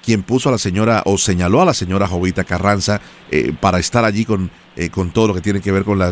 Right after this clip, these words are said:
la administración de pequeños negocios. O sea que todo está muy dado para que latinos sigan entendiendo que los latinos seguimos siendo gran parte del motor billonario de la economía de los Estados Unidos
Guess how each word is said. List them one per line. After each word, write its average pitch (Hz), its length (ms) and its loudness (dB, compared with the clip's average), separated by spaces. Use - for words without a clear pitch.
la 85 160 0
administración 90 520 0
de 104 60 2
pequeños 95 340 0
negocios. 95 500 2
O 92 80 0
sea 135 120 2
que 113 140 -4
todo 135 400 0
está 127 240 -2
muy 123 180 2
dado 101 380 -2
para 98 180 2
que 101 140 -2
latinos 143 500 0
sigan 170 360 2
entendiendo 98 720 0
que 120 120 4
los 110 200 2
latinos 101 720 0
seguimos 107 460 2
siendo 127 260 0
gran 117 380 -4
parte 139 360 -2
del 101 160 2
motor 113 440 0
billonario 120 640 2
de 101 60 0
la 92 80 0
economía 92 340 0
de 117 60 2
los 107 100 0
Estados 107 320 -2
Unidos 107 420 0